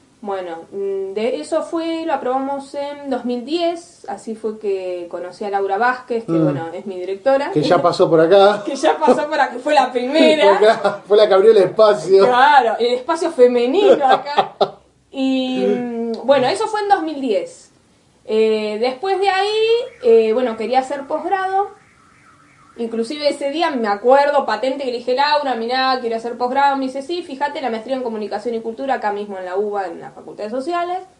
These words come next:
Speaker 1: Pero es por corte". ¿Qué quiere decir? Son dos años. Sale
Speaker 2: Mm.
Speaker 1: cada dos años. Si perdiste, ponele, la corte empezaba en dos mil diez, no te podías anotar en dos mil once,
Speaker 2: Claro.
Speaker 1: ¿viste?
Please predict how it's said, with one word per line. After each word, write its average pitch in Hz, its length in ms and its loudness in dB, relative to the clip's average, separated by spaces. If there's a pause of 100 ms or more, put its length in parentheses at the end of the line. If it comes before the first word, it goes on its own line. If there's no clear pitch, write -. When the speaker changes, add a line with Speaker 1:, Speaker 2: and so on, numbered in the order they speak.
(640)
Speaker 1:
Pero 339 180 2
es 392 80 0
por 277 360 -2
corte". 269 440 2
¿Qué 208 120 -10
quiere 208 160 -2
decir? 190 280 -6
Son 208 520 -8
dos 233 240 -4
años. 165 640 -6
Sale 156 360 0
Speaker 2:
Mm. 131 40 -2
Speaker 1:
cada 220 260 4
dos 226 260 0
años. 165 380 -6
Si 175 120 -10
perdiste, 247 800 0
ponele, 214 400 -6
la 175 160 -8
corte 214 260 -6
empezaba 220 340 -6
en 220 80 -6
dos 220 100 -4
mil 233 220 -6
diez, 311 500 -4 (280)
no 202 100 -8
te 202 80 -6
podías 240 400 2
anotar 208 320 -8
en 196 80 -8
dos 196 120 -6
mil 208 180 -2
once, 202 360 -4
Speaker 2:
Claro. 156 220 4
Speaker 1:
¿viste? - 260 -2